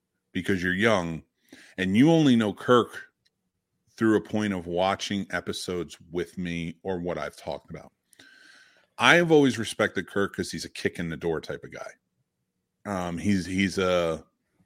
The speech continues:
jump into action. You know, he doesn't always think things through, you know, like, but it's, he thinks things through to his capabilities. He realizes he's not the smartest guy in the room.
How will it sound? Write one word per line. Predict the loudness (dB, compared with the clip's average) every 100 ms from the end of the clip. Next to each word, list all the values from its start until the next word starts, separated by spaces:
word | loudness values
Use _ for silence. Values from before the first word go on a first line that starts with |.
| _ -8
jump | -2 0 2
into | 2
action. | 2 2 0 -4 -4 -4 -4 -6 _ _ -20 _ -12 -12 -12 -20 -8
You | -4
know, | -2 -2 -4
he | -2
doesn't | 0 2 0
always | 0 0 0 -2
think | -2 -2 -2
things | -4 -2 -2 -4
through, | -2 0 0 -2 -12 _ _ -20 -10
you | -4
know, | -2 2
like, | 2 2 -2 _ _ -20 _ -20 -20 -20 _ _ _ _ _ _ _ -10 4
but | 6
it's, | 6 2 -6 _
he | -14 -6 2 2
thinks | 2 2 4 4
things | 2 2 2 -2
through | -2 4 6 6 4 -6 _ _ _ _
to | -8 -6
his | -8 -4 -2 0 -4 -10 _ _
capabilities. | -4 -4 -4 -4 -4 -4 -12 -6
He | -2
realizes | 4 6 8 6 4
he's | -4 -2
not | 0 -2 -4
the | -10
smartest | -6 -4 -4 -6
guy | -6
in | -6
the | -10
room. | -14